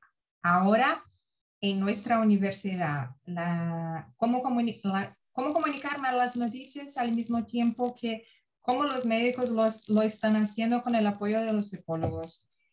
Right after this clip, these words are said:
Esto es lo, en lo que estamos trabajando ahora.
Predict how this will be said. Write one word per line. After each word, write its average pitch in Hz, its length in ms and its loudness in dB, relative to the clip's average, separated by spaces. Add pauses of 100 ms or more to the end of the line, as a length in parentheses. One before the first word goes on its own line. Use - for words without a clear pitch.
(160)
Esto 175 300 -4
es 202 200 0
lo, 208 200 0
en 202 180 6
lo 190 100 0
que 202 140 -2
estamos 196 340 -4
trabajando 190 460 -2
ahora. 147 560 -4